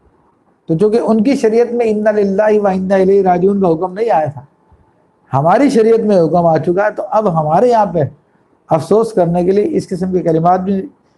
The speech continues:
कहने के बजाय इन्ना लिल्लाहि व इन्ना इलैहि राजिऊन ही कहना अफजल है और हम यही अल्फाज कहेंगे। तो ये जो आपने अल्फाज कहे, तो कहने का मकसद ये था कि वो आपके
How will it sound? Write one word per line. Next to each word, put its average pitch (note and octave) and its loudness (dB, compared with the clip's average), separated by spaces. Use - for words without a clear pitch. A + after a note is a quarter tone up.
कहने F3+ 2
के F#3 2
बजाय F3 2
इन्ना F3+ -2
लिल्लाहि D#3+ 0
व E3+ -2
इन्ना D3+ -4
इलैहि D#3+ -2
राजिऊन C#3+ -2
ही F3+ -4
कहना C3+ -2
अफजल A#2 -4
है A2+ -10
और D#3 4
हम F3 2
यही F3 4
अल्फाज D3 0
कहेंगे। A2+ -2
तो D3 2
ये G3+ 2
जो G3+ 2
आपने F3 2
अल्फाज E3+ -2
कहे, G3 2
तो F3+ 0
कहने D#3+ 0
का D#3 -2
मकसद D3 -4
ये D#3+ 0
था A#3 -4
कि E3+ -8
वो D3+ 0
आपके C#3 -2